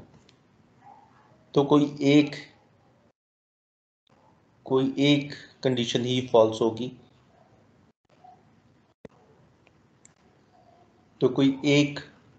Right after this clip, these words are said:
thread अपने critical section में enter हो सकता है। तो म्यूचुअल एक्सक्लूजन तो exist कर रही है, वो तो meet हो रही है।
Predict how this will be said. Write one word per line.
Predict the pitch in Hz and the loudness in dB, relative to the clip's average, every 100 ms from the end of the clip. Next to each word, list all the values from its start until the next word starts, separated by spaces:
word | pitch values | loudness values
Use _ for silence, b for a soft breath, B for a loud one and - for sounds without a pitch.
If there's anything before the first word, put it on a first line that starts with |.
| _ _ _ - | _ _ _ 0
thread | 135 123 | 2 4
अपने | 123 127 | 2 0
critical | 120 123 123 120 | -2 -2 0 -2
section | 117 107 113 | -2 -6 -6
में | 110 | -6
enter | 104 107 | -4 -6
हो | 107 110 | -6 -6
सकता | - - - | -6 -10 -6
है। | - - _ _ - - - - | -6 -8 _ _ -20 -20 -20 -2
तो | 123 | 0
म्यूचुअल | 123 123 147 135 | 0 2 4 4
एक्सक्लूजन | 127 123 120 117 | 2 -2 -2 -2
तो | 117 | -2
exist | 110 110 107 - | -2 -6 -4 0
कर | 104 | 0
रही | 101 104 | 0 -2
है, | 104 | -4
वो | 104 | -6
तो | 107 117 | -4 -6
meet | 113 110 - | -6 -10 -6
हो | 117 110 | 0 0
रही | 101 101 | 0 -2
है। | 101 | -8